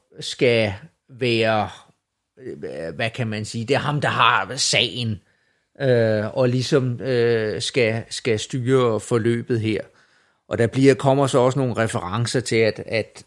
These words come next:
at han har været lidt ude i en anden sag, hvor der er, øh, sådan lidt mistanke om, hvorvidt han har, han har snuppet nogle, nogle penge uden at, at må det. Så, så det er sådan ligesom muligheden for, at han kan, han kan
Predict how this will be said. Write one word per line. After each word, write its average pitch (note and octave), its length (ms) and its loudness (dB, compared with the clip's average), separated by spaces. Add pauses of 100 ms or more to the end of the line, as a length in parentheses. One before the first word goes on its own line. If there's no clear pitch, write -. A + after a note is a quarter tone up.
at A2 200 -6
han A2 200 -2
har A2+ 120 2
været A2 260 4
lidt B2 180 2
ude C3 280 2
i B2 60 0
en A#2 80 -2
anden C#3+ 280 2
sag, C#3 300 2
hvor B2+ 160 2
der A2+ 80 2
er, A2+ 360 0 (440)
øh, - 80 -12
sådan B2 180 -4
lidt B2+ 160 -4
mistanke C3 600 -2
om, A#2 180 0
hvorvidt B2 360 -4
han A#2+ 220 -4
har, G2+ 320 -2 (480)
han A2 220 0
har G#2+ 180 2
snuppet B2+ 540 0
nogle, A2 400 -4 (220)
nogle A2+ 320 -2
penge A#2+ 460 -2
uden B2 300 -4
at, A2 460 -4
at A2+ 80 -2
må A2+ 220 0
det. A2 220 -4
Så, A2 260 0
så A#2+ 240 -2
det D3+ 140 2
er D#3+ 60 2
sådan F3+ 180 2
ligesom G3 220 6
muligheden F#3 640 4
for, C#3+ 180 6
at D3 80 6
han A#2+ 220 0
kan, G#2+ 360 2 (720)
han B2+ 220 4
kan A#2+ 300 6